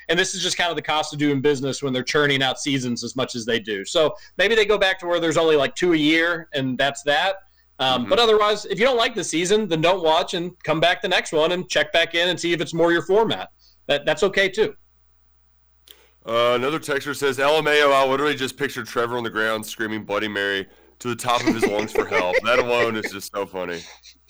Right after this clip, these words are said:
Speaker 1: <laughs> It is
Speaker 2: Also,
Speaker 1: great.
Speaker 2: I, I, like, especially, like, the legs up in the chair is how I imagine it, too. Where, like, they, it kinda kicks back. Yeah. Ah.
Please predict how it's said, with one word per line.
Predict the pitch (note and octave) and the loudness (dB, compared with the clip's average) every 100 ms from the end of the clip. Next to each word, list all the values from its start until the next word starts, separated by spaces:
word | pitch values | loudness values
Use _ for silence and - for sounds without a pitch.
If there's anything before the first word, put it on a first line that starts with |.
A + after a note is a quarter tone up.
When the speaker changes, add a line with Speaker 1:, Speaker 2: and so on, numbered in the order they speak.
| _ | _
Speaker 1:
<laughs> | - - D4+ - - - - - - _ - - _ _ _ - - - - | -12 -8 -8 -6 -8 -8 -10 -10 -14 _ -20 -20 _ _ _ -14 -12 -12 0
It | C4+ | 2
is | E4 A#3+ | 4 2
Speaker 2:
Also, | A#3+ A#3 G3+ - | 4 4 2 0
Speaker 1:
great. | G3 - - _ _ - - _ - | -6 -12 -20 _ _ -20 -20 _ -6
Speaker 2:
I, | C#3 C3+ D3+ - | -4 -2 -4 -6
I, | - | -6
like, | D#3 - _ _ _ | -6 -8 _ _ _
especially, | E3 G#3+ B3+ B3+ A#3 | -10 -4 -4 -2 -4
like, | E3 C#3+ B2+ - _ _ _ _ _ _ - _ _ - | -2 -2 -2 -10 _ _ _ _ _ _ -20 _ _ -8
the | B2 C3 | 0 0
legs | A#2 A#2+ C#3+ C#3+ A2+ | 0 2 2 0 0
up | B2 A2 | 0 -2
in | F#2+ | -10
the | E2+ | -12
chair | - F2 D#2 | -8 -8 -8
is | D#2+ - | -10 -6
how | F2+ | -4
I | F2 E2 | -4 -6
imagine | E2 E2 D2+ D2 | -8 -10 -12 -16
it, | C2+ | -16
too. | - C2+ A#1+ _ _ _ | -14 -16 -16 _ _ _
Where, | F2+ F#2+ | -4 -2
like, | F2+ F2 - | 0 -4 -6
they, | G2 F2+ | -8 -8
it | F2+ | -8
kinda | A2 G#2 | -6 -6
kicks | G2 A2+ - | -6 -10 -10
back. | - F2+ F#2 G2 | -8 -4 -4 -6
Yeah. | E2 C#2 - - | -12 -16 -18 -20
Ah. | D2+ | -20